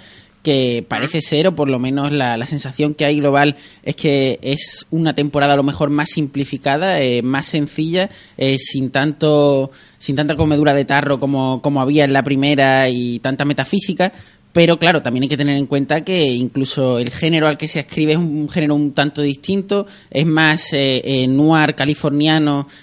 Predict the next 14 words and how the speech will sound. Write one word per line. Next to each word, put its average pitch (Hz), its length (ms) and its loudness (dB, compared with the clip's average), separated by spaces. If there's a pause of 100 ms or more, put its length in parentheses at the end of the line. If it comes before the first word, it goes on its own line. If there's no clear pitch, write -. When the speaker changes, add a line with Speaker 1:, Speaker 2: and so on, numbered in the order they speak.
(100)
Speaker 1:
eh, 123 500 -2
que 107 400 -2
un 135 420 -4
medio 143 300 2
paranormal 127 600 0
como, 127 440 -2
como 131 220 -2
había 131 240 0
en 127 120 0
la, 120 440 0 (220)
en 147 160 2
la 147 40 4
anterior 151 520 2
temporada. 175 580 4